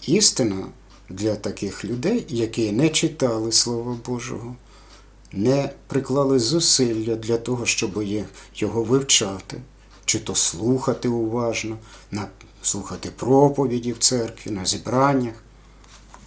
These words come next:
то вж-, вже ж знайте, що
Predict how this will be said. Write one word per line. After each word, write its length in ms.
то 320
вж-, 420
вже 240
ж 240
знайте, 640
що 320